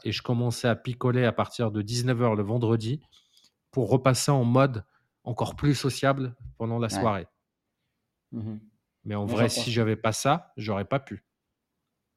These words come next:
Speaker 2: Ouais, j'entends ce que tu dis. Moi, après, euh, c'est, j'ai un peu le, un rapport différent parce que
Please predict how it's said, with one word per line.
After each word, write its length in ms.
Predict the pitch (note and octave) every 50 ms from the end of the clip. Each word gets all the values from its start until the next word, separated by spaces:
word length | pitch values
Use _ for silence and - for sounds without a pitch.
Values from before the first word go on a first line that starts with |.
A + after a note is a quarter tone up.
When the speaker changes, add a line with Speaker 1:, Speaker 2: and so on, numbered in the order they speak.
| _ _ _ _ _ -
Speaker 2:
Ouais, 140 | A2+ A2+ A#2
j'entends 260 | A2+ G#2 F#2+ - G#2
ce 80 | G#2 -
que 80 | -
tu 160 | G2+ - - G2
dis. 120 | G2+ G2+
Moi, 160 | G#2 A2+ A2+
après, 280 | A2+ A2 - - B2+ B2
euh, 200 | A2+ G#2 G2 G2
c'est, 260 | G2 - G2+ E2 F#2+
j'ai 120 | F#2 G#2+
un 80 | G#2 G#2+
peu 140 | G#2 A#2 A#2+
le, 140 | A#2 A2 G#2
un 100 | F2 F#2+
rapport 320 | G#2+ G#2 G2+ - A2 G#2+
différent 420 | G2+ G#2+ G#2 - A2+ A2+ A#2+ C3 C3
parce 200 | - G2+ F#2+ G2
que 520 | - G2+ G2+ G2+ G2 F#2+ F#2+ G2+ F#2+ -